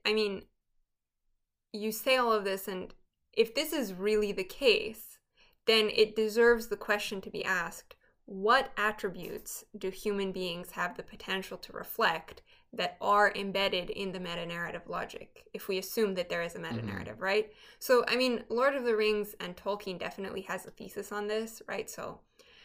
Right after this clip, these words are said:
Speaker 1: Frodo and Sam exhibit a lot of love for each other. The quote about Aragorn's healing hands being the sign of a king, right? Faramir highlighting love for other people over love for violence. I love this quote. I need to just read it out loud.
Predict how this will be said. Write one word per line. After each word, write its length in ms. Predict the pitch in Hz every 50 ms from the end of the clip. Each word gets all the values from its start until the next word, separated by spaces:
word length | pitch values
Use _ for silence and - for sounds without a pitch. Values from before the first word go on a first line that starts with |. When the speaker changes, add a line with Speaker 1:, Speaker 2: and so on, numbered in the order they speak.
| - _ _ -
Speaker 1:
Frodo 300 | - 208 208 202 202 202
and 100 | 180 180
Sam 520 | 180 - - 190 185 180 180 180 180 180 - -
exhibit 680 | 196 185 185 - - - - - - - - - - - - - -
a 60 | 180
lot 180 | 170 160 170 185
of 140 | 175 180
love 240 | 202 208 208 208 208
for 160 | - - 208
each 240 | 196 190 190 - -
other. 520 | 190 180 185 190 190 180 175 185 190 185 - _ - - -
The 80 | 185
quote 280 | - - - 208 202 202
about 300 | 196 196 185 180 - -
Aragorn's 480 | 196 196 196 185 196 196 185 185 185
healing 440 | - - - 226 220 220 214 208 202
hands 520 | 208 220 202 190 190 190 185 185 190 - -
being 300 | - 196 190 185 185 185
the 80 | 190
sign 340 | 190 - 190 190 180 185 180
of 120 | 170 170
a 40 | 185
king, 540 | 180 - - 214 196 185 185 180 180 180 - - _ _ - _ _ _ _ - -
right? 440 | 185 180 175 180 - - - - - - _ _ - - -
Faramir 600 | 233 220 233 220 208 214 214 208 208 202 202 202
highlighting 720 | - - 208 202 202 202 190 185 190 190 190 185 185 185 185
love 300 | 202 214 208 208 208 208
for 180 | - - 214 -
other 200 | - 185 190 190
people 420 | - - 254 247 247 - 220 208
over 220 | 202 196 190 196 190
love 240 | 185 190 190 185 -
for 160 | - 196 180
violence. 600 | 175 190 185 196 196 190 185 - 190 196 - - -
I 80 | 202
love 280 | 208 196 202 196 185 -
this 140 | - - -
quote. 260 | - - - - -
I 80 | - 185
need 180 | 185 190 185
to 80 | - 190
just 260 | - - 220 - - 214
read 140 | 220 220
it 120 | - - -
out 180 | - - -
loud. 240 | - - - - 240